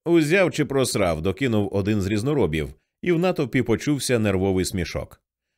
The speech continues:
Голова в Сейри йшла обертом. Раптом Джонні посунув свої папірці та монети на ріг кону. «Що ви робите?» — запитав хазяїн, щиро вражений. «Усе на дев'ятнадцять», — відказав Джонні.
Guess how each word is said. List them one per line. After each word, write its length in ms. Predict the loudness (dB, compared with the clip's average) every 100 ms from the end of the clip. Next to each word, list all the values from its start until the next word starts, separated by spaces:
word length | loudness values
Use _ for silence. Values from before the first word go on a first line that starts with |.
| _
Голова 380 | -4 0 2 2
в 80 | 0
Сейри 340 | 0 0 0
йшла 300 | -2 -2 -4
обертом. 680 | -2 -2 -2 -4 -4 -6 -6 _ _ _ -6
Раптом 460 | 0 0 0 -2 -2
Джонні 340 | 0 0 0
посунув 520 | -2 -2 -2 -2 -2 -2
свої 260 | -2 -2
папірці 520 | 0 -2 -4 -4 -4
та 140 | -2 -2
монети 640 | -2 -2 -4 -2 -2 -2
на 220 | -4 -2
ріг 260 | -2 -4 -8
кону. 400 | -6 -4 -4 -8 -12 _ _ _ _ -16
«Що 280 | -2 2 4
ви 120 | 4
робите?» — 400 | 2 0 0 -2
запитав 380 | -2 -2 -2 0
хазяїн, 460 | -2 0 0 -2
щиро 320 | -4 -2 -2
вражений. 580 | 0 -4 -4 -4 -6 -8 _ _ _ _
«Усе 420 | -4 -2 0 0
на 120 | 2 0
дев'ятнадцять», — 960 | 0 2 0 0 -2 -2 -4 -6 -6 -4
відказав 580 | -2 -2 -2 -2 -2
Джонні. 500 | -4 -2 -2 -4 -8